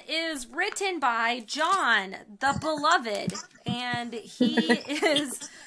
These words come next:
Speaker 1: um, the disciple whom Jesus loved is the author. Uh, he, it,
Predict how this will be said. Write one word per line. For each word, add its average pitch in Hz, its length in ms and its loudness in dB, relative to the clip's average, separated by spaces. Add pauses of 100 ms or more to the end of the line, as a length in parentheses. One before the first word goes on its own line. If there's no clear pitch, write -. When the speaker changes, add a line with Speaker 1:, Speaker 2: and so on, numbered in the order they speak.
(320)
Speaker 1:
um, 214 420 2 (160)
the 220 180 -4
disciple 277 580 -2
whom 349 220 -4
Jesus 190 540 -8
loved 269 640 0
is 220 360 -6
the 208 160 -2
author. 220 680 0 (800)
Uh, 220 400 0 (1300)
he, 262 680 -6 (340)
it, - 440 -2